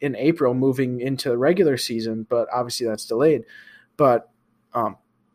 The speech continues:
that's kind of the thing I wanna touch on is, like, in times like this, in, in times of delay and in times of, in times of, I guess, crisis, but not really, like, in that essence. It, it's more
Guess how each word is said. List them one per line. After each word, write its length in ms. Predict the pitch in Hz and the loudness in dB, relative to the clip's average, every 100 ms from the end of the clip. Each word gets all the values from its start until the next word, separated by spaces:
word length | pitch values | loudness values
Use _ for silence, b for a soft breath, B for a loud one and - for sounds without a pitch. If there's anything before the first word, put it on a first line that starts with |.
| _ _ | _ _
that's 160 | 165 170 | -2 0
kind 220 | 220 233 | 2 2
of 60 | 214 | 2
the 80 | 170 | 2
thing 180 | 196 | 2
I 80 | 175 | 4
wanna 220 | 156 127 | 2 0
touch 300 | - 202 202 | -2 -2 0
on 200 | 135 113 | -2 -4
is, 160 | 120 - | -6 -6
like, 160 | 123 - | -6 0
in 220 | 180 208 | 2 2
times 460 | - 156 160 156 139 | 0 -2 0 0 0
like 260 | 127 127 | -2 -2
this, 280 | 123 110 110 | -4 -6 -6
in, 240 | 151 156 151 | -4 -2 -2
in 180 | 147 | -4
times 360 | 135 147 151 139 | -4 -4 -2 -2
of 120 | 135 | -4
delay 500 | 135 123 127 131 127 | -4 0 0 0 -2
and 120 | 120 | -4
in 120 | 123 120 | -6 -8
times 420 | 139 127 127 123 | -4 -2 -2 -2
of, 260 | 117 113 _ b b b b b _ _ _ _ _ _ _ _ _ 147 | -4 -4 _ b b b b b _ _ _ _ _ _ _ _ _ -4
in 120 | 147 | -2
times 380 | 127 151 143 135 | 0 2 2 0
of, 140 | 127 | 0
I 100 | 131 | 0
guess, 220 | 131 123 | 0 -2
crisis, 600 | - - 151 147 139 120 - | -2 2 2 2 -2 -2 -2
but 180 | 135 | -2
not 240 | 143 151 139 | 0 0 2
really, 260 | 156 147 | 4 4
like, 300 | 135 127 120 _ _ _ _ _ _ | 2 2 0 _ _ _ _ _ _
in 500 | 170 170 156 139 135 | 6 6 6 0 -2
that 300 | 139 135 123 120 | 0 0 0 -4
essence. 500 | 123 - 113 113 - | -6 -8 -14 -16 -14
It, 120 | 135 - | -16 -14
it's 180 | 139 156 | -12 -2
more 400 | 170 165 156 | 4 6 4